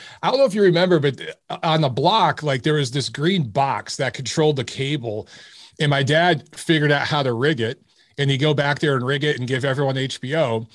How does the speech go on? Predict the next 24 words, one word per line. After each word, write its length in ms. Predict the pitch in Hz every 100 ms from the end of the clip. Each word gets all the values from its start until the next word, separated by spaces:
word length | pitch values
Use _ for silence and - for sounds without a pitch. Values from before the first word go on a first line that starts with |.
| - _ _
And 120 | 143
then 120 | 147
when 100 | 165
he 80 | 151
saw 260 | 143 160 151
the 100 | 131
cable 360 | - 180 170
truck 260 | - 147 127
drive 260 | 113 131 127
on 60 |
the 80 | 123
block, 280 | 113 123 135
he'd 80 | 127
say, 100 | -
"Oh, 180 | - -
man," 380 | 330 285 269 185 190
he'd 140 | 151
run 200 | 143 175
out 180 | 180 170
there, 200 | 180 170
like, 180 | 156 147
turn 240 | 165 180
it 80 | 170
off. 360 | 151 175 175